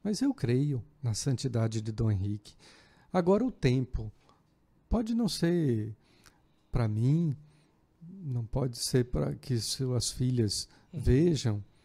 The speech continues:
Speaker 1: os seus netos, mas que sim, sim.
Speaker 2: Uhum.
Speaker 1: E um dia a igreja haverá de reconhecer porque os milagres,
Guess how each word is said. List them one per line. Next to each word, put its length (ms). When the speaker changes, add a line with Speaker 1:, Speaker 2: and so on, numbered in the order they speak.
Speaker 1:
os 640
seus 240
netos, 760
mas 200
que 220
sim, 420
sim. 400
Speaker 2:
Uhum. 120
Speaker 1:
E 100
um 120
dia 180
a 40
igreja 540
haverá 320
de 100
reconhecer 680
porque 680
os 200
milagres, 920